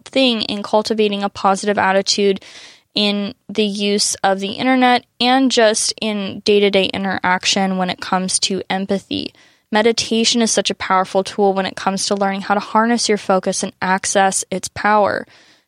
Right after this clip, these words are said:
The power of the mind is so limitless, like, if we really, really tap into it.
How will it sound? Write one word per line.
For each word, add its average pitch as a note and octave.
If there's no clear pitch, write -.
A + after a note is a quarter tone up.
The G3+
power G#3+
of A3+
the A3
mind G3
is G3+
so G#3
limitless, G3+
like, G3
if G3
we G3+
really, G3
really F#3+
tap -
into G#3
it. -